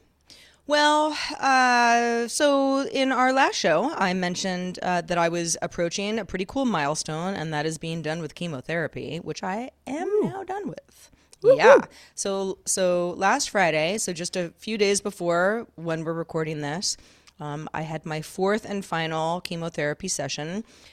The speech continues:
Speaker 1: Um, you know, and, and I was, I feel the need to say this every time. Many people have more than four sessions. So even
Speaker 2: Yes.
Speaker 1: though four felt like a lifetime to me, could have been eight, could have been ten.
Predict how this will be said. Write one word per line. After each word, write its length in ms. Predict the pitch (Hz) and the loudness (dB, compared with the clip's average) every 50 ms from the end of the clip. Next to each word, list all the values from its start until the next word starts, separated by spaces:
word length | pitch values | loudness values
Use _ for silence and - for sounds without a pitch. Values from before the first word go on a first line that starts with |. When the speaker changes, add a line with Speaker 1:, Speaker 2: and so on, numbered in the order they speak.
| _ _ - | _ _ -16
Speaker 1:
Um, 340 | 160 147 143 139 151 147 - - | -14 -12 -12 -10 -10 -12 -12 -12
you 120 | - 165 156 | -12 -10 -10
know, 160 | 139 135 - - | -10 -10 -10 -8
and, 140 | 139 143 - | -8 -8 -8
and 140 | - 147 147 | -8 -10 -8
I 140 | 143 139 143 | -6 -6 -6
was, 200 | 156 156 - - - - _ - - - - - - - | -4 -4 -6 -6 -6 -20 _ -20 -20 -20 -20 -18 -10 -10
I 60 | 175 | -10
feel 460 | - - - 233 226 214 202 185 175 | -10 -8 -6 0 0 2 2 2 -2
the 160 | 139 151 190 | -2 -6 -8
need 340 | 175 175 180 180 185 196 139 - | -6 -6 -6 -6 -6 -6 -6 -8
to 140 | - 170 | -8 -6
say 240 | - - - 160 160 | -6 -4 -2 -2 -2
this 180 | 156 156 151 - | -2 -2 -2 -4
every 180 | 151 139 147 143 | -4 -6 -8 -8
time. 460 | - - 151 151 147 147 143 143 143 _ _ - - - - | -8 -8 -8 -6 -6 -6 -8 -8 -12 _ _ -20 -18 -10 -6
Many 300 | 196 202 214 220 202 180 | -2 0 0 0 0 -2
people 300 | - 185 175 - 165 175 | -2 -6 -6 -4 -6 -6
have 200 | 175 151 143 156 | -6 -6 -6 -6
more 320 | 175 165 156 156 156 160 | -6 -4 -2 -2 -2 -2
than 160 | 147 151 147 | -2 -4 -8
four 260 | 135 - - 143 139 | -8 -8 -6 -6 -4
sessions. 560 | 139 - - - - - - - - - - - | -4 -4 -6 -6 -8 -8 -10 -10 -12 -10 -10 -6
So 360 | - - - 170 165 156 - | -4 -2 -2 0 0 -2 -2
even 180 | - 185 160 180 | -2 -2 -2 -2
Speaker 2:
Yes. 60 | 180 | -2
Speaker 1:
though 120 | 175 165 | -4 -6
four 360 | 156 - - 165 156 165 165 156 | -6 -8 -8 -6 -4 -4 -4 -4
felt 260 | - - 165 160 - | -2 -2 0 0 0
like 220 | 156 151 151 - - | 0 -2 -2 -4 -4
a 40 | - | -8
lifetime 640 | 151 151 143 139 160 160 - - 190 185 185 190 185 | -6 -2 -2 -2 -2 -2 -4 -4 -4 -4 -4 -4 -6
to 120 | - 196 | -6 -6
me, 340 | 196 196 196 196 202 208 208 _ - _ - _ _ - | -4 -4 -4 -4 -4 -4 -6 _ -16 _ -20 _ _ -10
could 180 | - - 196 196 | -4 -2 0 0
have 60 | 175 | 0
been 120 | 190 185 | 0 0
eight, 260 | 170 170 170 175 - | 0 0 -2 -2 -4
could 120 | - 170 170 | -4 -6 -6
have 40 | 160 | -4
been 120 | 151 147 135 | -4 -6 -8
ten. 400 | - - - - 104 - - | -8 -8 -10 -10 -10 -12 -14